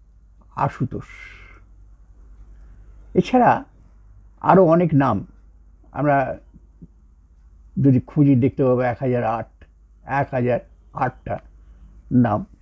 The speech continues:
পাওয়া যাবে। বিশ্বের সর্বত্রই আমরা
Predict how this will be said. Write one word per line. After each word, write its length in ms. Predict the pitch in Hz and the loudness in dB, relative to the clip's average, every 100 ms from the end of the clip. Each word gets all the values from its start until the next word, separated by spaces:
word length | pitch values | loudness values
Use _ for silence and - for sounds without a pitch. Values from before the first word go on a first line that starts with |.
| - - - - | -20 -20 -20 -12
পাওয়া 180 | - - | -8 -8
যাবে। 280 | - - - - - - - - - - - - - - - - - - - | -10 -20 -20 -20 -20 -20 -20 -20 -20 -20 -20 -20 -20 -20 -20 -20 -20 -20 4
বিশ্বের 280 | 165 - 226 | 4 4 -2
সর্বত্রই 640 | - 196 202 220 185 120 107 _ _ _ - - _ _ _ - _ _ - - - - | 2 4 4 2 2 0 -2 _ _ _ -20 -20 _ _ _ -20 _ _ -20 -20 -20 -2
আমরা 420 | 135 156 143 135 | 4 4 4 0